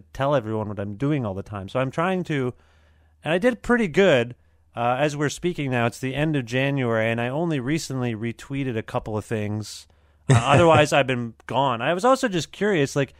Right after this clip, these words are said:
Speaker 1: I don't know if you monitor this. It sounds like you probably don't, but we, a lot of, uh, the stuff is like,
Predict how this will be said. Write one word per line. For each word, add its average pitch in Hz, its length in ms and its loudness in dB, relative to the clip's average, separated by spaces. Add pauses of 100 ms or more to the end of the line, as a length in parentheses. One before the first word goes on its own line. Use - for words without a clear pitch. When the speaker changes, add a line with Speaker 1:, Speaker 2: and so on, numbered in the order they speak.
(760)
Speaker 1:
I 151 120 0
don't 185 100 2
know 147 140 4
if 123 100 -4
you 143 180 0
monitor 123 540 2
this. 110 240 -4
It 110 100 -10
sounds 143 220 -2
like 117 140 -6
you 110 60 -8
probably 107 280 -2
don't, 120 300 0
but 107 80 -4
we, 131 340 -2 (340)
a 120 60 0
lot 202 200 6
of, 147 220 -2
uh, 139 200 6
the 117 100 0
stuff 151 380 2
is 113 160 -4
like, 110 260 -4